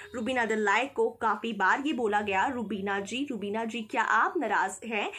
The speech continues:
क्योंकि आप पहली बार बिग बॉस सीजन फोर्टीन से निकलने के बाद एयरपोर्ट पर आ रही हैं, तो आप क्यों नहीं कुछ बोल रही हैं?" इस पर रुबीना दिलनायक के रिस्पॉन्स बिल्कुल भी एकदम वियर्ड थे। रुबीना ने कुछ भी जवाब नहीं दिया है। रुबीना ने सिर्फ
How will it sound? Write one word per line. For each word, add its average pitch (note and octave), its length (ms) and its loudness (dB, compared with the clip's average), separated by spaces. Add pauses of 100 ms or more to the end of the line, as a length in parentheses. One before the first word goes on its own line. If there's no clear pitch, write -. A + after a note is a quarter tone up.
(160)
क्योंकि E4 160 0
आप E4 340 6
पहली F4+ 280 4
बार D4+ 280 4
बिग C4+ 240 -2
बॉस C#4+ 240 4
सीजन C#4 580 -4
फोर्टीन C4 380 -2
से C#4 100 -2
निकलने A3+ 360 -2
के A3+ 80 -4
बाद G#3 260 2
एयरपोर्ट G#3+ 360 0
पर C#4 220 0
आ F3 120 4
रही G#3 260 -4
हैं, G#3 240 -2 (280)
तो - 60 0
आप E4 460 2 (320)
क्यों G4 180 6
नहीं F#4 180 2
कुछ - 180 -2
बोल G#3 220 2
रही F3+ 200 -2
हैं?" - 440 -6
इस F#4+ 120 -2
पर A4+ 180 2
रुबीना C4+ 400 2
दिलनायक A#3 520 2
के A#3 180 0
रिस्पॉन्स C4 680 0
बिल्कुल F4 540 2
भी C#4+ 680 0 (200)
एकदम A#3 520 0
वियर्ड G3+ 400 -2
थे। B3 200 -2 (260)
रुबीना F4 420 4
ने D4+ 180 -2
कुछ E4 340 -4
भी B3 280 -4
जवाब G#3 400 2
नहीं G3 240 0
दिया F#3+ 200 0
है। G#3 340 0
रुबीना G#3 400 0
ने G3 200 -2
सिर्फ - 640 -4